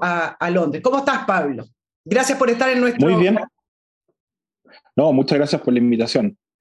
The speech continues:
Speaker 2: Bueno, yo justamente estoy en, en Edimburgo, que es donde, donde llegó, eh, desde Balmoral el, el cuerpo de la, de la reina, eh,
Speaker 1: Isabel.
Speaker 2: hace un, hace un par de días.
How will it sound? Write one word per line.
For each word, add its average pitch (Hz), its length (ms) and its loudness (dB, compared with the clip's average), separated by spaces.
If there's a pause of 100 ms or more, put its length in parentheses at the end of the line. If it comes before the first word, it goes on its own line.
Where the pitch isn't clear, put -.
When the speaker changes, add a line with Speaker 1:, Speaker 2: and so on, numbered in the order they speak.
(140)
Speaker 2:
Bueno, 180 240 2
yo 160 140 2
justamente 202 480 2
estoy 196 300 0
en, 180 240 0
en 135 120 0
Edimburgo, 143 520 0
que 131 80 0
es 135 140 -6
donde, 123 760 -2 (120)
donde 123 280 2
llegó, 170 480 2 (320)
eh, 120 360 0
desde 131 420 0
Balmoral 127 600 0
el, 107 440 -6 (460)
el 110 120 -6
cuerpo 120 420 -2
de 113 140 2
la, 101 380 0
de 110 120 0
la 110 100 2
reina, 113 680 0 (440)
eh, 98 380 0 (720)
Speaker 1:
Isabel. 170 220 -4
Speaker 2:
hace - 100 2
un, 110 160 2
hace - 160 0
un 110 80 4
par 110 160 2
de 113 140 2
días. 107 280 0